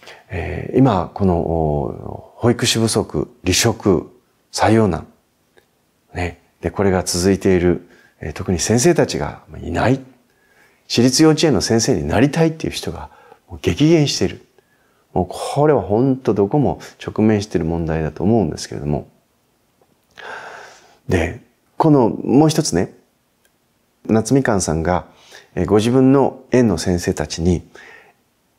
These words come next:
いつ頃この幼稚園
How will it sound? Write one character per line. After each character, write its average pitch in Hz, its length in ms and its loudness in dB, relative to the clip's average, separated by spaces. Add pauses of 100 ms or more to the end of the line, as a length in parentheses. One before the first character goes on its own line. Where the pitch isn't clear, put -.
(480)
い 135 100 4
つ 180 160 0
頃 151 560 4
こ 135 160 0
の 107 440 2
幼 107 100 6
稚 110 180 2
園 101 240 2